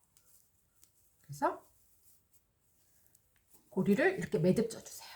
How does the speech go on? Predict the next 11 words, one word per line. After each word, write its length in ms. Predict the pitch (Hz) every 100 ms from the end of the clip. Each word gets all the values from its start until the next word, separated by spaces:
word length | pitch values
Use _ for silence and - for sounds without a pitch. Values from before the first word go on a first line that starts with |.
| - _ _ _ _ _ _ _ _ _ 151
음. 140 | - _ _ - _
그 100 | 180
다음에 600 | 208 185 226 - - - _ _ _ _ _ _ _ _ - _ 196
얘를 260 | 202 214
묶어야 400 | 180 - 330 311 262
하니까 720 | 202 185 - 160 160 196 143 143 - _ _ _ _ _ _ _ _ _ _ _ - - -
고정을 380 | 226 226 302 277
시켜야 280 | - 202 175
될 140 | 156
것 100 | 160
같아서 640 | 160 165 180 370 - -